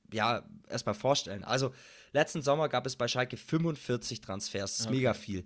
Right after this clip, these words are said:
Speaker 2: Ja.
Speaker 1: Da blieb kein Stein auf dem anderen. Dreißig Spieler wurden abgegeben. Insgesamt konnte er so die Spielerkosten von achtzig Millionen auf zwanzig Millionen verringern und trotzdem diesen Erfolg feiern. Das ist wirklich jetzt mal ein Beispiel für sehr, sehr gutes Management.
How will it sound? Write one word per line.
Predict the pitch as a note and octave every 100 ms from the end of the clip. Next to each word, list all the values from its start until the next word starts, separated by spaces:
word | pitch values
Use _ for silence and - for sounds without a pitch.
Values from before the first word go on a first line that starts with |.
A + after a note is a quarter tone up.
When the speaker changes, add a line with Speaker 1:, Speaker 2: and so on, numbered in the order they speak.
| - G#2+
Speaker 2:
Ja. | G#2
Speaker 1:
Da | A2
blieb | A#2 C#3 -
kein | - B2 D3
Stein | D3 - A2 B2 A2+
auf | A2
dem | - F#2+
anderen. | G2+ G2+ F#2+
Dreißig | A#2+ D3 C#3+ C3+
Spieler | C3 B2
wurden | G#2 G#2
abgegeben. | D3+ - C#3+ C#3+ C#3+
Insgesamt | B2 C3 - A#2 A2 A#2+ -
konnte | A#2+ A#2 - A2+ A2+ A2 - - -
er | - A2+
so | C3
die | A#2+
Spielerkosten | - C#3+ C#3 C3+ B2+ C3 A#2+
von | -
achtzig | B2 B2 B2+ A#2+
Millionen | A2+ G#2+ G#2+
auf | G2+ -
zwanzig | - G#2 G#2+ G#2
Millionen | G2 F#2 F#2
verringern | - - C2 -
und | G#2+ -
trotzdem | - B2+ - - C#3+ C3+ B2+
diesen | A2 G#2+
Erfolg | G2+ G2 G2 G2 -
feiern. | G2 G2
Das | G#2+ G#2+
ist | A#2 - - -
wirklich | G#2+ A2 G#2+
jetzt | G#2 G#2
mal |
ein | G2+
Beispiel | F#2 G2+ -
für | G#2 G2+ F#2+ - -
sehr, | - A#2+ A2+
sehr | G#2
gutes | - G#2+ G#2
Management. | G2+ G2+ F#2+ - - -